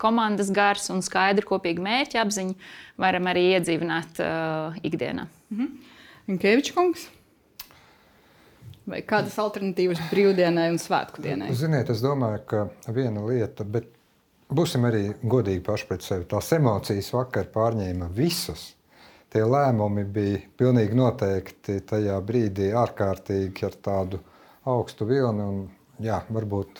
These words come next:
Speaker 3: nākotnē būtu mazliet labāk jāpārdomā. Es būtu vairāk rosinājis, uh, uzņēmējus, darba devējus, ja tas ir iespējams, piešķirt brīvdienu, bet varbūt gluži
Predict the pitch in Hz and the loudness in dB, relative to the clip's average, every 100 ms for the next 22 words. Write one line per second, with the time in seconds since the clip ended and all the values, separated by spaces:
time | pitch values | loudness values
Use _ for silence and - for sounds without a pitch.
0 | - 110 113 - 98 - 98 95 98 - | -12 -4 -4 -2 -4 -2 -6 -4 -6 -6
1 | 98 98 104 98 101 104 98 95 90 139 | -8 -6 -4 -4 -4 -4 -2 -2 -2 -2
2 | - 101 98 98 95 95 - - - - | 0 0 0 -2 -2 -2 -4 -14 -20 -20
3 | - _ _ 117 117 113 104 104 107 110 | -20 _ _ -6 -4 0 0 2 2 4
4 | 117 98 - 117 107 - 95 98 98 95 | 6 4 4 2 2 0 -2 0 0 -2
5 | - - - 98 95 90 - 127 113 104 | -4 -8 -2 -2 -2 -4 2 4 4 4
6 | 101 101 98 98 - - - _ _ 113 | 4 2 0 -4 -8 -16 -18 _ _ 2
7 | 123 101 101 107 101 98 98 95 - - | 2 4 2 2 4 4 2 0 -4 -14
8 | _ _ _ 117 123 117 113 117 107 - | _ _ _ 0 2 2 4 4 2 0
9 | 95 87 - 151 156 - 113 117 120 123 | -2 -2 0 0 2 2 2 2 4 4
10 | 117 107 98 95 98 104 98 95 110 107 | 6 2 2 -2 -2 -2 0 -2 0 0
11 | 92 | 0